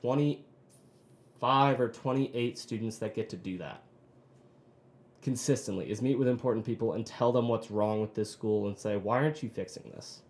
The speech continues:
How can we make this school better?" But we just have not had a line of communication to fix that. And the Constitution changes, I don't believe, are gonna fix that.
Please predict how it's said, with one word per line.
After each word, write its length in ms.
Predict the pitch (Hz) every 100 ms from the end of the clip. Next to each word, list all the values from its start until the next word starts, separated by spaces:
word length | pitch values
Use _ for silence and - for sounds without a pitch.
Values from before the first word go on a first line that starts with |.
| - - -
How 140 | 139
can 160 | 143 156
we 60 |
make 200 | 143 127
this 100 | 117
school 220 | - 110
better?" 300 | 95 87 - - - - -
But 100 | 123
we 240 | 135 185
just 280 | 156 113 -
have 180 | 98 104
not 260 | 120 127
had 160 | 113 113
a 40 |
line 200 | 110 104
of 100 | 107
communication 960 | - 110 104 - - 110 - 104 - 101
to 60 | 101
fix 280 | - -
that. 240 | - - -
And 100 | 117
the 60 | 120
Constitution 640 | 147 151 151 151 151 147
changes, 420 | 143 143 139 123 - - -
I 120 | 117
don't 140 | 107
believe, 200 | 98 98
are 60 | 90
gonna 160 | 65
fix 260 | - - -
that. 240 | - -